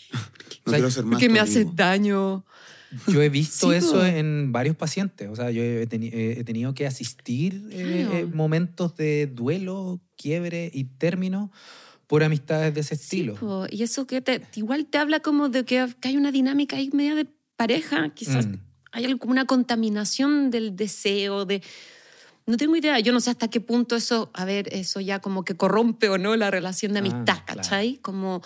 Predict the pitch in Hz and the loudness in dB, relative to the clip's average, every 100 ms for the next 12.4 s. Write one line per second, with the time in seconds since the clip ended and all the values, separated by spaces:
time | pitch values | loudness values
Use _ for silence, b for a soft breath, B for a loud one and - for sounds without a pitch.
0 | B 135 123 170 202 226 226 220 156 160 | B -4 -4 -4 -2 0 2 2 2 0
1 | 233 226 214 185 208 208 208 202 170 214 | 0 0 -2 -2 0 0 0 -2 -4 -4
2 | 202 - - 196 170 - - 147 - 214 | -2 -2 0 0 -2 -8 -12 -14 -6 -4
3 | 190 180 - - 196 185 196 185 185 180 | -2 -4 -8 -8 -4 -4 -4 -4 -4 -2
4 | 196 269 - - 254 240 B B B _ | 0 -2 -2 -2 -2 -2 B B B _
5 | 196 196 196 - 233 - - 185 185 208 | -6 -4 -2 -2 -2 -2 -6 -8 -6 -4
6 | 220 214 214 190 - 226 220 196 - - | -2 -2 -4 -2 0 0 0 -4 -14 -20
7 | _ - _ - 190 - 196 143 - - | _ -20 _ -4 -2 0 0 -4 -10 -14
8 | - 185 175 180 185 - - 202 190 185 | -12 -8 -6 -6 -8 -10 -10 -4 0 0
9 | 180 - B B B B B B - 202 | 0 -4 B B B B B B -2 0
10 | 202 196 220 208 180 170 185 190 202 214 | 0 2 4 4 4 2 2 2 2 2
11 | 226 196 180 170 190 262 208 160 160 165 | 2 2 2 2 2 2 2 -2 -6 -12
12 | - 165 170 | -10 -10 -10